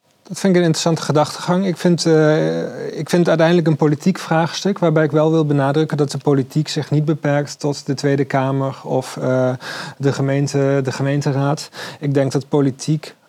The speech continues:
juist ook op straat gebeurt. En dat, eh, het woonprotest en de woonopstand die we de afgelopen weken hebben gezien, dat het juist ook een vorm is van politiek. Dus het, de individuele ervaring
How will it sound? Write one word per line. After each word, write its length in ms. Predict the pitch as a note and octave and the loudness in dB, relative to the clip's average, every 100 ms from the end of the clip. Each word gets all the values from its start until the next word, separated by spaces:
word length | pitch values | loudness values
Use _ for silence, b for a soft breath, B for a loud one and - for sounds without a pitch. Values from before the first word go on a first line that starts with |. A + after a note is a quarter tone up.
| _ | _
juist 520 | - C3+ D#3+ F3 E3+ E3 | -4 2 2 2 0 -2
ook 140 | D3 | -4
op 120 | D3+ | -4
straat 340 | - D#3 D3+ D3 | -4 0 0 0
gebeurt. 480 | B2+ B2+ C#3 - - | -4 -4 -6 -8 -6
En 140 | C#3+ | -2
dat, 300 | C3+ C3+ - | 0 0 -2
eh, 160 | D3+ C3+ | -2 0
het 120 | C3 | 0
woonprotest 1040 | B2+ C#3 D#3+ D#3 C#3+ D#3 D3+ - - - - | 0 2 2 0 0 0 0 -4 -8 -12 -8
en 200 | D3+ C3 | -4 -2
de 80 | B2+ | 0
woonopstand 880 | C3+ D#3 E3 C#3+ - D3+ D3 C#3 - | 2 2 2 -2 0 0 0 -4 -2
die 160 | D3 | 0
we 60 | C#3+ | 2
de 80 | C#3 | 0
afgelopen 540 | D3 - D3 C#3+ C#3+ | -2 2 2 2 2
weken 300 | C3+ D3 D3 | 4 2 2
hebben 200 | C3+ C#3+ | 0 -2
gezien, 280 | C#3+ C3 D3 | -2 0 0
dat 140 | C#3+ | 0
het 220 | D3+ B2+ | -2 -2
juist 400 | B2+ C#3 D3+ D3 | 0 0 0 -2
ook 140 | D#3 C3 | -2 -2
een 120 | C3 | -2
vorm 320 | A#2 C3+ C3+ | 0 0 0
is 340 | D3 C3+ - - B B B | -2 -6 -6 -12 B B B
van 240 | - D3 C#3+ | -4 -2 0
politiek. 720 | D3 C#3 C3+ - D#3 B2+ - | 2 2 2 0 0 0 -2
Dus 160 | C#3 | -6
het, 240 | C3+ C3 - | -4 -8 -8
de 280 | D3 C3+ D3+ | -4 -2 0
individuele 520 | D3 B2+ C3+ C#3+ C#3+ | 0 0 0 2 2
ervaring 680 | - C#3 C3+ C3 C#3+ D3+ | 0 0 0 0 0 -2